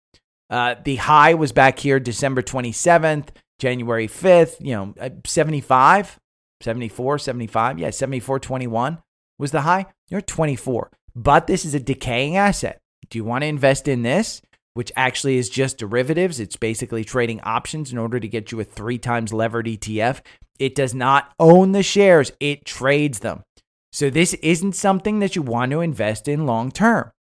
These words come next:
Uh, similar to T Q Q Q, you don't want to invest in that long term. If you're going long term, you do Q Q Q. Uh,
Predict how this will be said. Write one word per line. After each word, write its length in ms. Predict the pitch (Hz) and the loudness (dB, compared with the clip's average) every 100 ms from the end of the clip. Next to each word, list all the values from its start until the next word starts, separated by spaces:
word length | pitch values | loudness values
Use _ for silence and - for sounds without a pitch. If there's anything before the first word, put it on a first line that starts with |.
| _ _ _ _ _ | _ _ _ _ _
Uh, 120 | 110 113 | -10 -8
similar 400 | - 185 208 226 | 0 4 6 6
to 100 | 196 | 6
T 220 | 185 180 | 2 -4
Q 240 | 170 208 190 | -2 -4 -2
Q 180 | 208 | -4
Q, 240 | 185 - 190 | -4 -4 -4
you 180 | 117 135 | -4 -8
don't 340 | - 156 147 | 2 2 4
want 120 | 156 156 | 0 0
to 40 | |
invest 400 | 151 131 127 131 | 0 2 2 0
in 80 | 143 | -4
that 260 | 120 - | -4 -4
long 280 | 120 117 123 | -4 -2 -2
term. 280 | 143 185 110 | -2 -2 -2
If 180 | - 123 | -4 -6
you're 100 | 117 | -4
going 360 | 101 117 131 185 | -2 0 0 0
long 260 | 165 147 | 0 0
term, 300 | 147 156 151 | -2 -6 -4
you 100 | 165 | -6
do 180 | 117 117 | -6 -6
Q 280 | 117 233 240 | -6 -4 -4
Q 180 | - 123 | -2 -6
Q. 260 | - 104 _ _ _ _ _ _ _ | -6 -16 _ _ _ _ _ _ _
Uh, 180 | 113 117 | -4 -4